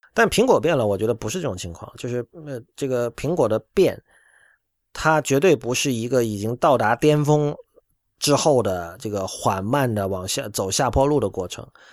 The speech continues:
呃，很多人会一厢情愿的认为是这样，就是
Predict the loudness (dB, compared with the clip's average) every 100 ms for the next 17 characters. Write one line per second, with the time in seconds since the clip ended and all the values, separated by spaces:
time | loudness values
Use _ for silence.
0 | -20 -20 _ -18 -16 -16 -10 -4 2 4
1 | 4 2 0 0 0 -2 -2 0 2 2
2 | 2 2 0 0 0 -2 -8 -8 -16 -14
3 | -12 -10 -10